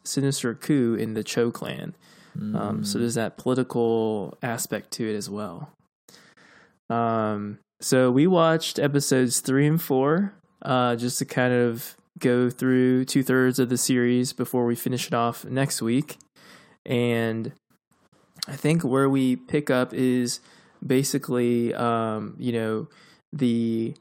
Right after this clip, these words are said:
Speaker 1: Crown Prince and his, um, kind of royal guard. They're kind of, um, investigating this plague, and, uh, they come across, um, uh, well,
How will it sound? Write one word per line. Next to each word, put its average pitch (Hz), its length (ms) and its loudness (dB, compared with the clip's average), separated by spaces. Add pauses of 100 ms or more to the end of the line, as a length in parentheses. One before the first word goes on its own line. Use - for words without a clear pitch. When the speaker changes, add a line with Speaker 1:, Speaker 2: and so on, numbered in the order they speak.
(220)
Speaker 1:
Crown 139 220 2
Prince 135 360 0
and 120 180 -2
his, 120 640 0
um, 110 760 -6
kind 123 180 -2
of 117 300 -6
royal 120 460 2
guard. 123 500 0 (120)
They're 120 200 -6
kind 120 280 -6
of, 117 180 -6 (600)
um, 107 640 -2
investigating 120 840 0
this 107 180 -6
plague, 120 560 2 (420)
and, 113 460 -4
uh, 104 340 -2
they 117 140 -2
come 139 260 0
across, 117 840 0
um, 110 760 -4 (960)
uh, 107 480 -6 (120)
well, 120 500 2